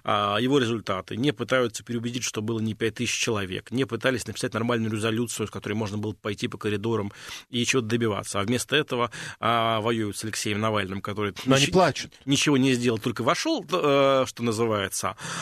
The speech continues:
Speaker 1: А, э, что я ещё увидел буквально, а, позавчера, вчера, я, например, на своём Фейсбуке повесил,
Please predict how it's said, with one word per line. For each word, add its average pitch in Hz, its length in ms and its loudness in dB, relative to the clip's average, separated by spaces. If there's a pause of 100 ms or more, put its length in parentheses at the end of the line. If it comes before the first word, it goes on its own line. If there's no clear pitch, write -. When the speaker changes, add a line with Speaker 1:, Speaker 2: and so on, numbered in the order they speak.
(200)
Speaker 1:
А, 123 280 2 (300)
э, 127 240 2
что - 180 0
я 180 120 6
ещё 165 240 2
увидел 151 220 0
буквально, 143 580 2
а, 123 300 2
позавчера, 127 560 2
вчера, 240 340 -2
я, 170 140 2
например, 143 260 0
на 139 80 0
своём 127 220 0
Фейсбуке 135 460 -4
повесил, 131 500 0